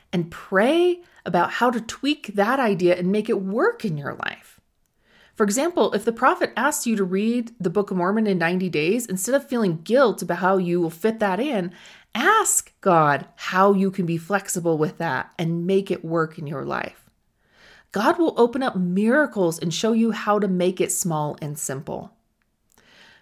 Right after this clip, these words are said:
Don't think, uh, you have to have to do something exactly how another person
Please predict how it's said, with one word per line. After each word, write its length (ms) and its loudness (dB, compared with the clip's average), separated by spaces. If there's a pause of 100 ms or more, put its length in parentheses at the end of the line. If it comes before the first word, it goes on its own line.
(120)
Don't 280 0
think, 320 -4 (140)
uh, 120 0
you 160 2
have 340 0
to 60 -10
have 320 0
to 100 -12
do 240 0
something 480 0
exactly 1000 0
how 340 0
another 440 2
person 600 -10